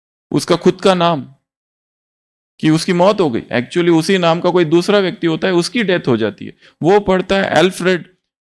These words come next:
Dynamite का व्यापारी की मौत, मौत के सौदागर की मौत।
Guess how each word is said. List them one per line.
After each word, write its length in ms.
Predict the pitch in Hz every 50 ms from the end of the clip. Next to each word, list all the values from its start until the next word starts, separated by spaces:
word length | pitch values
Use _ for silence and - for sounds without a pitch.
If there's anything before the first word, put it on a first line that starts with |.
| _ - -
Dynamite 580 | - 131 147 165 175 180 180 175 175 185 175
का 140 | - - 175
व्यापारी 520 | 151 139 143 139 - - 175 175 175 185 180
की 160 | - - 170
मौत, 520 | 160 143 147 165 180 175 165 - - _ -
मौत 320 | 131 131 143 170 180 175 -
के 100 | - 147
सौदागर 520 | 139 - 131 123 123 139 143 135 147 143 135
की 140 | - -
मौत। 360 | 127 123 120 117 117 113 _